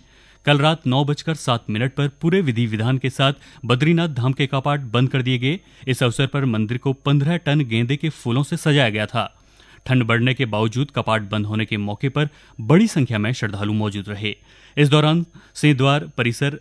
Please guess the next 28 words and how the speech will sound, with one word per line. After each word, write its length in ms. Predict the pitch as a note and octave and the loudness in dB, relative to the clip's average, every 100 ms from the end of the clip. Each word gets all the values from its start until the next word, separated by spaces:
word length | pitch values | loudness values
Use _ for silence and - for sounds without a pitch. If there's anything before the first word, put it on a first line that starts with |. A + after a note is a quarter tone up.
| - | -6
में 200 | C#3 B2 A#2 | -2 0 2
गढ़वाल 380 | A#2 A#2+ C3 C#3+ | 2 2 0 -4
स्काउट 440 | B2+ - A2+ A2+ | -6 -2 -2 -2
बैंड 240 | G#2 A2+ A#2+ | -2 -2 -2
की 240 | - C3+ C3+ - | -2 -4 -4 -6
भक्ति 320 | A#2 C#3 E3+ | -4 -2 -2
धुनों 320 | B2+ A2 C#3 D#3 | -2 0 0 0
और 260 | B2+ B2+ | 0 0
श्रद्धालुओं 540 | A#2 - C#3+ C3 D#3 F3 | -2 -2 -2 0 0 0
के 160 | G3 | -2
जय 280 | A#2+ A2 D#3+ | -2 0 0
बद्री 320 | C3+ B2+ C3 C#3+ | 0 -2 0 -2
विशाल 320 | A#2+ D3+ C#3+ | -2 -4 -4
के 120 | D3 | -4
जयकारों 480 | A2+ G#2+ G2+ G#2 C#3 | -2 -2 -2 -2 -2
के 140 | - | -4
साथ 220 | C3 C#3+ D3 - - - A#2 | -4 -4 -4 -10 -20 -10 -2
बद्रीनाथ 420 | B2+ D#3 D3+ C#3+ | 0 2 2 0
धाम 360 | A2+ A2+ A#2+ | -2 -2 -2
गूंज 240 | A2+ B2+ B2+ | 0 0 -2
उठा। 360 | A#2+ A#2 G#2 - _ _ _ _ - | -4 -2 -2 -4 _ _ _ _ -2
कपाट 320 | B2+ B2+ A2+ | 2 2 2
बंद 160 | A#2+ | 0
होने 180 | A#2 A#2 | 0 -2
के 160 | B2 B2 | -2 -2
बाद 280 | A2+ B2+ C3 | 0 0 -2
श्री 280 | - B2+ C#3 - | -4 -2 -2 -2
उद्धव 300 | B2+ E3 | -2 -2